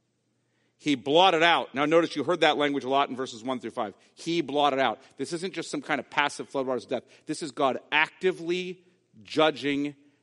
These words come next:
and putting everything to death. He blotted out every living thing that was on the face of the ground, man and animals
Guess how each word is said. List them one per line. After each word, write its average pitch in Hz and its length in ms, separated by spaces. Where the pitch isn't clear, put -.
and 113 200
putting 139 320
everything 117 420
to 101 60
death. 85 360
He 190 220
blotted 156 380
out 131 380
every 131 560
living 156 480
thing 123 420
that 127 120
was 127 140
on 131 140
the 117 40
face 135 360
of 120 40
the 113 60
ground, 101 480
man 135 500
and 107 220
animals 139 720